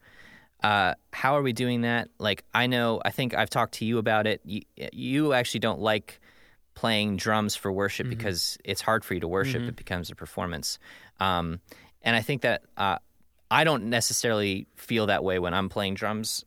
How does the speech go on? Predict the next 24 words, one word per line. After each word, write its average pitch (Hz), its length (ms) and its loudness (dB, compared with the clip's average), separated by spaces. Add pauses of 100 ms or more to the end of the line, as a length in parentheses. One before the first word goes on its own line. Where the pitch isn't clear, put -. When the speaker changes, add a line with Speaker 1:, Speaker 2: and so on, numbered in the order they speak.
(120)
Speaker 1:
but, - 320 0 (100)
um, 92 500 -2 (640)
you 117 60 0
know, 92 220 0
in 107 100 0
a 101 60 2
worship 95 340 -2
setting. 117 340 0 (440)
But 113 120 4
I 107 100 4
do 143 280 2
know 131 220 4
that 113 120 0
there 101 180 2
are 82 160 0
other 151 260 4
things 92 720 -2
that 101 220 0
I 92 320 0
get - 180 0
caught 101 260 2
up 113 220 0
in, 98 160 0
Speaker 2:
Yeah. 107 220 0